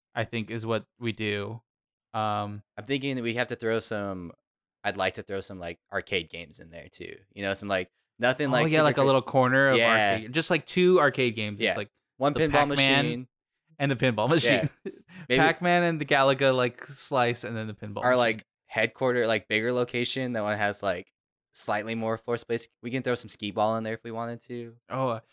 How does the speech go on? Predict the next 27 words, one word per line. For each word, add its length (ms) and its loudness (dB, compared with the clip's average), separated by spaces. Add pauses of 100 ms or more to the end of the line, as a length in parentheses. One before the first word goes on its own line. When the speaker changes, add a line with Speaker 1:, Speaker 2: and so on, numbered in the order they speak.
(200)
Speaker 1:
or 260 4
we 120 0
gotta 200 4
have 160 4
a 60 -2
claw 180 0
machine, 320 -12
too. 120 -4
Speaker 2:
Yeah, 60 2
and 140 -2
a 60 0
claw 160 2
machine, 260 -6
of 80 -6
course, 240 -8
yeah. 280 -6 (360)
Speaker 1:
But 180 0
the, 320 0
the 120 -2
worst 400 2
one 80 -2
you 60 -4
could 120 -8
possibly 380 -10
do. 180 -18
Speaker 2:
Yeah. 100 -2
Speaker 1:
Like, 120 -2